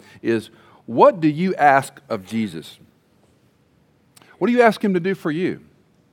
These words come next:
In your prayer life, in your longings, in your aches,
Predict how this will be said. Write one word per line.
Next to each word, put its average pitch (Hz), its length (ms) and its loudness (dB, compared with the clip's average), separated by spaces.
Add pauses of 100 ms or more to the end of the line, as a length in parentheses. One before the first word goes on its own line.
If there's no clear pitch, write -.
(560)
In 110 160 -6
your 139 140 -4
prayer 190 340 -2
life, 85 420 -6 (220)
in 113 160 -4
your 147 180 -2
longings, 151 840 0
in 117 160 -6
your 143 280 -6
aches, - 680 -4